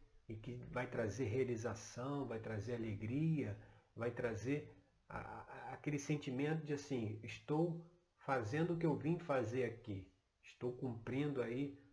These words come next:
o meu propósito de vida. Então essa, esse que é a, a mensagem aqui, que tá trazendo o julgamento nesse sentido, algo de, de realização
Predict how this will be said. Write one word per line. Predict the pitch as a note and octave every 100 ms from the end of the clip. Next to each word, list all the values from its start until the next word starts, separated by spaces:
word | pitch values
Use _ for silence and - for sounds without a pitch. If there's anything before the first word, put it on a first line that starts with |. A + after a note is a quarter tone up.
| -
o | A2+
meu | C3
propósito | C3 E3+ - B2+ B2+ -
de | A#2
vida. | G#2 G#2+ G#2+ G#2
Então | G#2 A#2 B2+
essa, | C3 E3 E3 E3+ E3 - - -
esse | C3+ D3+ -
que | E3 C#3
é |
a, | D3 D3 A2 - -
a | C3+
mensagem | C3 D3+ C#3 - C3 C#3+ B2+ A2
aqui, | A2 D3+ E3 - - _ -
que | -
tá | B2+
trazendo | B2+ C3 A#2+ C#3+ C#3
o |
julgamento | B2+ C#3+ C3+ B2 C#3 D3+
nesse | D3 D3+ D#3
sentido, | - D#3+ C#3+ - D3 D3 A2 F#2+ - - _ -
algo | A#2 D3 D3+ D#3 D#3+ - - - _ _
de, | C3 C3 C#3+ - - - -
de | C#3+ C3
realização | C3 D3+ D3 D3 C#3+ B2+ - - D3 D#3 A2